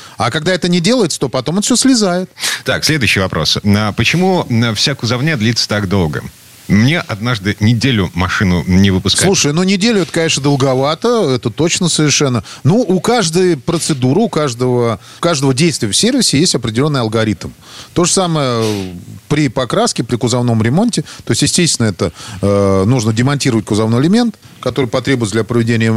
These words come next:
Speaker 1: ремонта. Дальше выполнить кузовной ремонт по технологии и потом обратно <laughs> восстановить отремонтированную деталь, ну и отполировать её. Мы полируем всегда. Вот. И всё это занимает время. Ну, как бы не неделю, вот, например, капот, если его просто надо было покрасить от сколов,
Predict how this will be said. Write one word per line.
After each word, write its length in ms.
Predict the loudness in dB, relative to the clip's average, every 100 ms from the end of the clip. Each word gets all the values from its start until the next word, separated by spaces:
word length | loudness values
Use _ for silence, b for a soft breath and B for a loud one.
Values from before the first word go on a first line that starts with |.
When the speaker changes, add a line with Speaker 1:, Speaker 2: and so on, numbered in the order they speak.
| 2
Speaker 1:
ремонта. 520 | 2 2 0 0 -4 -6 -2
Дальше 260 | -2 2
выполнить 380 | 0 2 0 0
кузовной 480 | 0 0 2 0 2
ремонт 300 | 0 0 -2
по 80 | -2
технологии 640 | -2 0 0 2 2 0 0 B B B
и 160 | 0 2
потом 360 | 0 0 0
обратно 420 | 0 0 -4 -4 -2
<laughs> 0 |
восстановить 580 | 0 0 0 2 0 -2 -6 -4
отремонтированную 760 | -2 -2 0 0 0 0 2 2
деталь, 420 | 0 0 0 0
ну 160 | 2 2
и 180 | 0 -2 -8 -12 -14 -4
отполировать 640 | -4 -2 0 0 0 -2 -2
её. 80 | 0
Мы 120 | 0
полируем 380 | 2 2 2 0
всегда. 440 | 0 -2 -4 -6 -8
Вот. 300 | 0 2 0 -2
И 80 |
всё 160 | 0 0
это 120 | 0
занимает 380 | 0 2 2 0
время. 300 | 0 0 0
Ну, 220 | -2 -2
как 220 | -2 -4 0
бы 80 |
не 100 | 0
неделю, 400 | 2 2 2 2
вот, 140 | 0 -2
например, 300 | -2 -2 -2
капот, 380 | -2 -2 -2 -2 B B
если 200 | -2 2
его 80 | 0
просто 280 | 2 -2 -2
надо 100 | -2
было 100 | -2
покрасить 440 | -2 -2 0 0 -2
от 120 | -2
сколов, 420 | 0 2 2 0